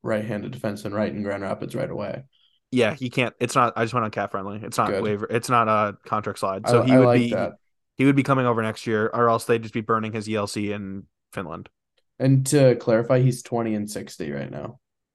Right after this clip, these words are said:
Speaker 1: Exactly. Five goals, fifteen assists.
Speaker 2: Okay, twenty and sixty. Okay.
Speaker 1: That's
Speaker 2: Um,
Speaker 1: pretty
Speaker 2: but yeah,
Speaker 1: good.
Speaker 2: but yeah, the, the, um, his A A V, uh, according to Cap Friendly, is nine two five.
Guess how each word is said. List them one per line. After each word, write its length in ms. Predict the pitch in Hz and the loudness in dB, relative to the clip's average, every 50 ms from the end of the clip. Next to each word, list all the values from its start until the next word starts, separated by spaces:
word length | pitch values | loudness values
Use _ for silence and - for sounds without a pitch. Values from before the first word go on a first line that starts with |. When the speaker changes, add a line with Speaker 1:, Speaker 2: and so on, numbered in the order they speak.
| _ - | _ -16
Speaker 1:
Exactly. 440 | - 117 - 98 104 - - 113 127 | -14 -10 -8 -6 -6 -6 -6 -8 -8
Five 280 | 135 - 107 107 104 - | -2 0 0 0 0 -2
goals, 200 | 104 104 104 - | -4 -6 -6 -8
fifteen 360 | - 113 107 - 104 - - | -10 -10 -10 -10 -12 -12 -10
assists. 280 | - - - - - | -12 -12 -10 -4 -2
Speaker 2:
Okay, 220 | 127 117 113 95 98 - - | 0 0 0 -2 -2 -8 -12
twenty 260 | - - 123 117 113 | -6 -2 -2 0 0
and 100 | 110 107 | -2 -4
sixty. 320 | - 101 - - 92 95 | -6 -8 -6 -6 -6 -6
Okay. 180 | 107 - 78 - - _ _ _ _ _ _ _ _ _ _ - | -4 -4 -4 -6 -6 _ _ _ _ _ _ _ _ _ _ -6
Speaker 1:
That's 120 | - 107 117 | 0 4 6
Speaker 2:
Um, 260 | 123 123 120 120 113 | 8 8 8 6 6
Speaker 1:
pretty 20 | |
Speaker 2:
but 60 | 120 131 | 4 2
yeah, 200 | 131 120 - - | 2 2 -2 -10
Speaker 1:
good. 100 | - - _ _ _ _ _ _ - | -18 -20 _ _ _ _ _ _ 0
Speaker 2:
but 60 | 131 | 4
yeah, 100 | 135 139 | 4 6
the, 240 | 131 120 120 120 117 | 6 6 6 4 4
the, 340 | 113 117 117 113 113 113 110 | 2 0 -2 -2 0 0 0
um, 540 | 110 110 110 110 110 107 107 104 104 107 104 _ _ _ _ _ _ _ _ _ _ _ _ _ _ _ _ _ _ _ _ _ _ - | 0 0 0 0 0 0 -2 -4 -6 -10 -12 _ _ _ _ _ _ _ _ _ _ _ _ _ _ _ _ _ _ _ _ _ _ -10
his 200 | 113 113 110 - | -10 -10 -8 -4
A 40 | - | 0
A 340 | 113 113 117 113 113 113 110 | 2 4 6 6 6 4 2
V, 560 | 101 104 107 110 110 110 110 117 127 143 135 - _ _ _ _ _ - | -2 -4 -8 -6 -4 -2 -2 0 0 -2 -4 -6 _ _ _ _ _ -4
uh, 280 | - 110 110 104 101 107 | -2 -2 0 0 -2 -2
according 240 | 107 - 123 123 | 0 0 0 0
to 40 | 113 | 0
Cap 180 | - 120 113 - | 0 0 0 0
Friendly, 240 | 117 104 104 104 104 | -2 -4 -4 -6 -8
is 120 | 101 - _ - - - - | -8 -12 _ -18 -20 -12 -8
nine 220 | 110 104 101 107 | -6 -4 -4 -4
two 100 | - 110 | -6 -4
five. 340 | 98 101 107 110 101 - | -2 0 2 2 0 -2